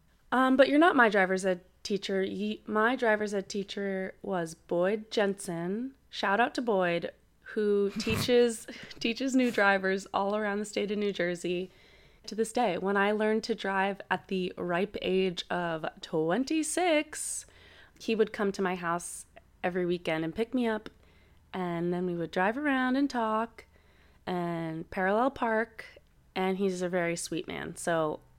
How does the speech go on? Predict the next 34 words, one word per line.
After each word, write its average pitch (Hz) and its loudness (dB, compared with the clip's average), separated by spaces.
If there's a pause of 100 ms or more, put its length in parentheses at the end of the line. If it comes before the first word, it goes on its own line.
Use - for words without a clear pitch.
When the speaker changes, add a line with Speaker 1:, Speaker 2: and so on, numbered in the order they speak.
(160)
Speaker 1:
love 180 0
you, 180 0
Boyd. 156 -6 (680)
Speaker 2:
He 160 -10
was 156 -6
he 139 -8
nice? 135 -6 (320)
Speaker 1:
Super - -10
Speaker 2:
My 170 -2
Speaker 1:
nice. 180 -2
Speaker 2:
driver's 170 -2
ed 147 -4
teacher 143 -8 (640)
was 127 -6
so 127 -4
mean, 123 -8 (380)
but 165 2
it 214 0
was 190 0
Speaker 1:
Aw. 202 -2
Speaker 2:
effective 151 -4
because 139 -12
I 135 -4
still 156 -6
remember 135 -8
things 120 -12
that 113 -12
he 120 -12 (280)
would 123 -12
say, 117 -8
like, 117 -16
when 117 -12
you're 117 -14
merging, 117 -10